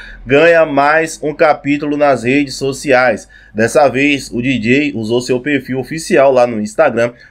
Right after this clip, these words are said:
onde fez alguns desabafos. Inclusive, ele postou um vídeo, logo depois foi lá, postou alguma, alguns prints, é, de uma reportagem que saiu lá no G um, mostrando que ele tinha ganhado aí na justiça o direito de voltar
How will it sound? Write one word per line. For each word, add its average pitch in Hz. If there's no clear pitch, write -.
onde 139
fez 165
alguns 143
desabafos. 120
Inclusive, 143
ele 120
postou 117
um 127
vídeo, 123
logo 110
depois 127
foi 147
lá, 127
postou 143
alguma, 135
alguns 151
prints, 226
é, 117
de 110
uma 147
reportagem 139
que 127
saiu 131
lá 123
no 135
G 147
um, 135
mostrando 165
que 156
ele 151
tinha 151
ganhado 147
aí 131
na 131
justiça 143
o 143
direito 147
de 127
voltar 135